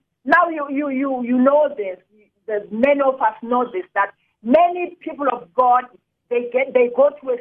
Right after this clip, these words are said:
season of wilderness, you know. And then the Bible continues actually to say that, so when he couldn't, first of all, this person could not get the, the male, the male child, the seed, the holy seed of God,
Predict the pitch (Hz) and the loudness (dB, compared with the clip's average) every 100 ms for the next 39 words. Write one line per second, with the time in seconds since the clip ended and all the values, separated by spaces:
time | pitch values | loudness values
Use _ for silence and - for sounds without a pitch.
0 | - 277 208 180 170 _ 226 220 147 - | -8 -16 -16 -18 -20 _ -6 -6 -10 -16
1 | - _ _ _ _ _ _ _ _ 202 | -20 _ _ _ _ _ _ _ _ -2
2 | 220 202 190 - - - 311 311 262 302 | 0 2 0 -4 -20 -2 0 2 2 2
3 | 320 269 262 330 453 - 277 311 381 277 | 2 0 2 0 -2 -10 -14 -12 -14 -14
4 | - 233 - 208 202 226 - 240 233 185 | -8 -8 -8 -16 -14 -16 -4 0 0 -2
5 | - _ _ _ _ _ - 302 294 330 | -6 _ _ _ _ _ 2 2 4 0
6 | 440 359 427 - 359 247 - 349 359 370 | -2 -6 -8 -8 -12 -10 -2 0 0 -2
7 | 370 320 277 294 - - 233 226 339 359 | -4 -4 -6 -12 -10 -10 -12 -10 -8 -2
8 | 285 392 - - 254 240 - 196 175 196 | 0 0 -2 -8 -8 -10 -12 -12 -10 -12
9 | 202 240 254 247 247 - _ _ 220 220 | -4 2 2 2 -2 -8 _ _ -4 2
10 | 247 254 - 262 220 160 - _ _ _ | 2 2 -6 -2 -2 -2 -10 _ _ _
11 | 202 - - 311 - - 175 175 277 277 | -14 -10 0 0 0 -8 -12 2 2 2
12 | - 294 196 185 - 220 208 | -8 -10 -4 -6 0 0 0